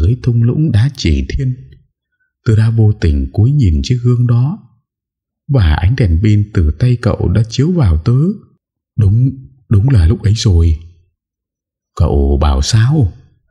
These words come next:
Giọng Kiều Vi chất đầy sự thấp thỏm lo lắng. Cô muốn Lương Đào khẳng định lại một lần nữa. Cô hỏi: "Cậu hãy nhớ kỹ lại đi.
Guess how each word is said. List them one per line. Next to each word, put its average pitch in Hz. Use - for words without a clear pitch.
Giọng 65
Kiều 67
Vi 73
chất 98
đầy 67
sự -
thấp -
thỏm 64
lo 69
lắng. 65
Cô -
muốn 71
Lương 80
Đào 65
khẳng 65
định 65
lại 65
một 65
lần 65
nữa. 69
Cô 95
hỏi: 69
"Cậu -
hãy 87
nhớ 95
kỹ 104
lại 120
đi. 101